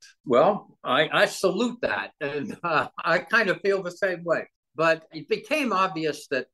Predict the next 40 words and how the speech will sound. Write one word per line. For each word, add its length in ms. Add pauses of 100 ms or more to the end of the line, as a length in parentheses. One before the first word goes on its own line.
(120)
people 320
were 200
complaining, 920
particularly 460
on 120
the 80 (120)
East 180
Coast, 400 (360)
about 400
how 160
late 320
it 160
was 160
getting, 580
uh, 40
because 400
our, 260
our 140
shows 440
kept 280
getting 240
longer 380
and 100
longer 340
and 100
longer 460 (380)
historically. 800
And, 260
uh, 220 (380)
that 260
was, 160
uh, 140
taking 440
those 520 (100)
off 300
the 80
show, 520 (400)
even 280
though 400 (340)
those, 380